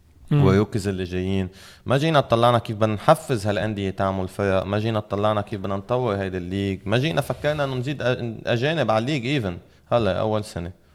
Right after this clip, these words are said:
Speaker 2: صار لنا ثلاث سنين بالفاينل فور أجنبي.
Speaker 1: أجنبي.
Speaker 2: فأنا بشوف كانت، آه،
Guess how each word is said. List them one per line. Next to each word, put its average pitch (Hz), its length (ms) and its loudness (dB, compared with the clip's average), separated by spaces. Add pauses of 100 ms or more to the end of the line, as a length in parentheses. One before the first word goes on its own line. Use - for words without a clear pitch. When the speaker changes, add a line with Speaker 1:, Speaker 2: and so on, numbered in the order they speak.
(100)
Speaker 2:
صار - 180 -6
لنا 98 440 -2
ثلاث 110 160 -2
سنين 117 480 -6
بالفاينل 107 1120 -6
فور 90 300 -4
أجنبي. 90 360 -8
Speaker 1:
أجنبي. 90 160 -10 (880)
Speaker 2:
فأنا 113 480 4
بشوف 170 280 -4
كانت، 131 300 -4 (140)
آه، 113 340 0